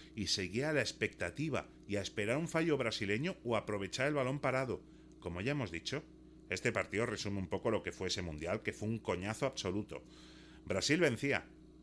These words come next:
y Seaman sustituía a Beckham como verdugo inglés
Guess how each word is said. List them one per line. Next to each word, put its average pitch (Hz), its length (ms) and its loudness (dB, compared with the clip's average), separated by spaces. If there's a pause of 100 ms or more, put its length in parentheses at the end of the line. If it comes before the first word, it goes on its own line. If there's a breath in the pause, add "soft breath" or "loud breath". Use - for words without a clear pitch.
(380)
y 107 100 4
Seaman 143 320 4
sustituía 120 640 4
a 117 40 4
Beckham 131 460 2
como 117 240 2
verdugo 98 400 2
inglés 92 540 0